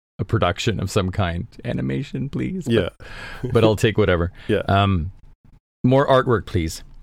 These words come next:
Speaker 1: Um, so she enters this circular chamber, silently counting the divisions on the floor,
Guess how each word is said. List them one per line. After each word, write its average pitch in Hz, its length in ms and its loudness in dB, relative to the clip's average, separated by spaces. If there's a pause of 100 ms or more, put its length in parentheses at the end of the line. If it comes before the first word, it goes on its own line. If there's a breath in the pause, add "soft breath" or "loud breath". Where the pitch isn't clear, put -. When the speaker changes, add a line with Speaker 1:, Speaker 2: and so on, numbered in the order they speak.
(960)
Speaker 1:
Um, 110 480 4 (1120)
so 135 160 2
she 135 160 0
enters 127 480 0 (1200)
this 110 160 2
circular 117 420 2
chamber, 98 340 2
silently 135 540 0
counting 131 460 0
the 110 60 2
divisions 104 580 2
on 98 100 2
the 90 80 0
floor, 107 500 0